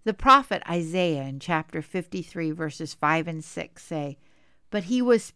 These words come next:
pierced for our transgressions. He was crushed for our iniquities. The punishment that brought us peace was upon him,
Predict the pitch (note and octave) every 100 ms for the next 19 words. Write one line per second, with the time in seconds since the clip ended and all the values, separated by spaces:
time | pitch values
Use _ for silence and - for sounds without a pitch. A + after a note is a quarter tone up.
0 | - - D#4 D#4 A3 E3+ - - - -
1 | G#3 - G3+ G3+ - F#3 E3 D3+ - E3
2 | D3+ - D#3 - - - _ _ _ -
3 | B3+ C4 B3+ A#3 - - - A#3+ G#3 E3+
4 | - - - _ _ G3+ F#3+ - G3+ B3
5 | A3+ F#3+ - C#3+ D3 - D#3+ - - -
6 | _ _ _ - - A3 - C#4+ D4 C4+
7 | - G#3+ G3 F#3 F3 - F#3+ F#3 - -
8 | B3+ D4+ D4+ - - C4+ A#3 - G#3 G3
9 | E3 F#3+ F#3 F3+ G#3+ C#4 D4+ G#3 D3